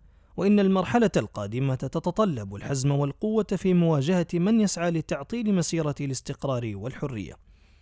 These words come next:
وفي جانب آخر، يستعد المجلس الأعلى للدولة لإجراء انتخابات جديدة لرئاسته،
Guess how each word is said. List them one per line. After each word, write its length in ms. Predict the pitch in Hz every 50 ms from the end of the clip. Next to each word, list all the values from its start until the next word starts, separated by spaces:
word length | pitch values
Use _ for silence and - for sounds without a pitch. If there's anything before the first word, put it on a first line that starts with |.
| _ - _ - _ _ _ _ _ - -
وفي 200 | 196 175 208 226
جانب 360 | 196 208 220 214 208 202 190
آخر، 440 | 214 214 190 151 113 - - 92 - - - - - _ _ - - -
يستعد 480 | 131 - - - 123 123 135 135 135
المجلس 420 | 139 135 143 147 135 147 135 - 156
الأعلى 380 | 151 - 170 151 160 165 165
للدولة 500 | 160 160 156 143 143 190 196 208 202 190 -
لإجراء 500 | 190 175 175 - 170 139 170 170 165 160
انتخابات 640 | 165 160 - - - - 160 156 165 214 220 - 202
جديدة 460 | 180 160 147 143 131 143 143 139 131 - 139
لرئاسته، 720 | 120 101 110 123 147 - - 156 - - 107 - - -